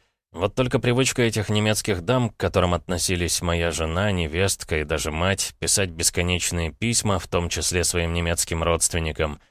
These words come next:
заставляла меня даже в присутствии жены вести себя крайне осторожно. Я вообще поймал себя на мысли, что могу доверять не больше, чем десятку человек из своего окружения —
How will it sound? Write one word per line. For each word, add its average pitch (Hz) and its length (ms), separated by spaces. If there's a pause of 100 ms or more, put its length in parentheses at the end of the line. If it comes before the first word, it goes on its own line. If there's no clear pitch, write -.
(240)
заставляла 98 580
меня 123 280
даже 110 260
в - 80
присутствии 98 640
жены 95 300
вести 87 340
себя 80 280
крайне 82 420
осторожно. 80 640 (420)
Я 98 160
вообще 143 280
поймал 139 320
себя 120 240
на 117 100
мысли, 120 320
что - 180
могу 98 240
доверять 90 500
не 90 100
больше, 87 320
чем 87 220
десятку 87 460
человек 90 440
из 85 100
своего 85 400
окружения — 82 720